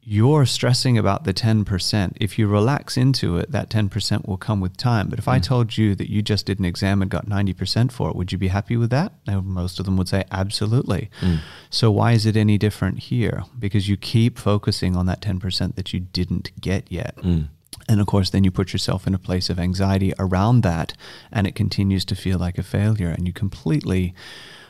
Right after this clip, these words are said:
Speaker 1: discount the ninety percent that did go well.
Speaker 2: Mm.
Speaker 1: So you're, yeah, you're doing a disservice to your efforts, I think. The other thing about impulse control that's interesting is it's, if, if we look at it from a business perspective or growth perspective, in the long term,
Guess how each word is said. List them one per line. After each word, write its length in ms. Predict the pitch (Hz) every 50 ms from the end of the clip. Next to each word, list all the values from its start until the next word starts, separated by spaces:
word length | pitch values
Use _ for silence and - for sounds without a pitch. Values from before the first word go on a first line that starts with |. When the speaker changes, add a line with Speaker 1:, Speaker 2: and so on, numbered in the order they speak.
| - 110
Speaker 1:
discount 600 | 127 131 127 - - - 92 82 - - - -
the 80 | 101 98
ninety 280 | 95 95 95 92 92 90
percent 360 | - 95 - - 92 - -
that 160 | - - -
did 180 | - 101 113 -
go 160 | - 82 82
well. 300 | 82 80 78 76 76 - _ _ _ - -
Speaker 2:
Mm. 180 | 92 80 76 - - _ _ _ _
Speaker 1:
So 120 | - - 104
you're, 260 | 98 95 95 92 95 - -
yeah, 160 | 107 104 95
you're 160 | 92 95 98
doing 220 | 98 117 113 107 101
a 60 | 92
disservice 520 | - 98 92 - - 104 98 98 95 - -
to 120 | - 98
your 160 | 92 - - 98
efforts, 400 | 95 - - 104 - - - -
I 60 | 92
think. 320 | - - 85 - - - - - - - - -
The 100 | 113 131
other 100 | 180 233
thing 160 | - 214 175
about 200 | 135 110 104 101
impulse 380 | 110 117 123 120 110 107 98 -
control 360 | - 98 95 - 117 101 95 95
that's 220 | 95 92 - -
interesting 400 | 113 - - 101 - - 107 104
is 160 | 98 90 101
it's, 220 | 101 - - - - - - - - -
if, 140 | 123 104 117
if 160 | 107 - -
we 80 | 123
look 100 | 131 147
at 80 | 123 117
it 80 | - -
from 120 | 110 104
a 40 | 98
business 420 | 95 95 113 127 123 127 117 - -
perspective 600 | - 110 - - - 107 101 - 107 101 98 95
or 140 | 90 90 87
growth 340 | 110 104 107 113 107 - -
perspective, 680 | - 101 - - - 101 90 - 101 98 92 95 - - - - - - - - - -
in 140 | - 113 104
the 100 | 101 101
long 360 | 98 104 104 117 131 143 131
term, 500 | - - - 104 95 82 87 90 87